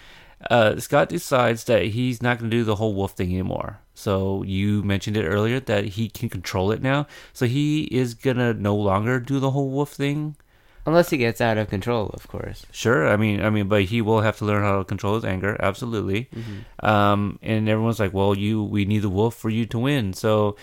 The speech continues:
Speaker 1: he kinda, s-, you know, stands up. No, how do you say "stood up" in present tense? <laughs>
Speaker 2: Uh,
Speaker 1: He stands up?
Speaker 2: yeah,
Speaker 1: His team?
Speaker 2: he stands up.
Speaker 1: He stands up his team,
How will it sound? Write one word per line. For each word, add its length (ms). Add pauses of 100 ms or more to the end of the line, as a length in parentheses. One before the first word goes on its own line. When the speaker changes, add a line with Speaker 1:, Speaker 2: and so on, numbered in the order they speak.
(160)
Speaker 1:
he 80
kinda, 220
s-, 520
you 180
know, 240 (300)
stands 720
up. 240 (400)
No, 300 (640)
how 140
do 100
you 60
say 220
"stood 340
up" 300
in 300
present 360
tense? 440 (180)
<laughs> 100 (280)
Speaker 2:
Uh, 480 (100)
Speaker 1:
He 80
stands 380
up? 220 (600)
Speaker 2:
yeah, 280
Speaker 1:
His 220
team? 100
Speaker 2:
he 120
stands 240
up. 100 (180)
Speaker 1:
He 100
stands 260
up 100
his 140
team, 380